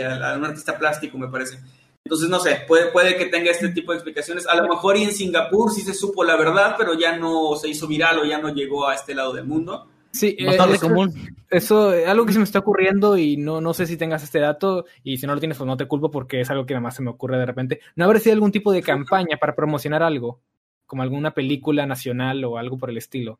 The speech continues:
Speaker 1: Igual y sí, algo de allá, algo que les digo que no nos haya llegado a la información. También está, es algo que, que suele ocurrir, que se hace viral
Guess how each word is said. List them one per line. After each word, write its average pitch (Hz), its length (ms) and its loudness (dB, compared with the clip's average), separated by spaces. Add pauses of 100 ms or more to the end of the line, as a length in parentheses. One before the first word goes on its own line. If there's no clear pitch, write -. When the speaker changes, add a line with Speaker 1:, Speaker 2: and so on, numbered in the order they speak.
Speaker 1:
Igual 196 560 0
y 233 80 2
sí, 233 600 -2
algo 208 260 4
de 170 120 4
allá, 151 380 2
algo 196 200 2
que 156 460 0
les 151 240 -4
digo 180 200 0
que 160 120 -6
no 160 100 -2
nos 180 220 -6
haya 180 140 -2
llegado 160 360 0
a 160 40 -2
la 160 60 -2
información. 139 880 -8 (380)
También 151 460 -6
está, 143 1000 2
es - 120 -8
algo 185 200 2
que, 151 280 0
que 143 100 -8
suele 160 240 -2
ocurrir, 156 500 -4
que 135 120 -6
se 151 100 -6
hace 151 160 -2
viral 180 640 0